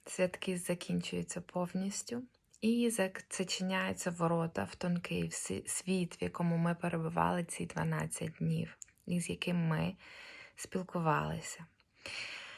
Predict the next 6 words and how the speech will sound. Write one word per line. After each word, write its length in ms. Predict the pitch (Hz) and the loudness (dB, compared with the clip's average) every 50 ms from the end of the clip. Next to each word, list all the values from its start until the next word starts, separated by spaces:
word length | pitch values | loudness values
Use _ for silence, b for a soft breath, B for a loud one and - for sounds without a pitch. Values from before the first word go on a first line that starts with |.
| B B B B B B B B B B B B | B B B B B B B B B B B B
Прочитайте 840 | - - 254 240 247 - 262 262 - 233 220 220 214 208 208 - 190 | 2 6 6 6 8 6 4 6 6 8 8 8 6 6 4 4 2
всі 260 | 180 - - 202 196 | 2 2 2 2 2
свої 340 | 202 - 190 190 202 196 196 | 2 2 2 4 6 6 8
нотатки 720 | 196 190 185 190 - 175 190 202 - - - - 180 175 | 6 6 4 4 4 4 4 2 2 -2 -4 -2 -2 0
ще 400 | 170 - - - 185 180 175 165 | 0 0 0 2 2 4 4 2
раз, 420 | 160 170 180 175 - - - - | 2 0 -4 -4 -4 -4 -4 -4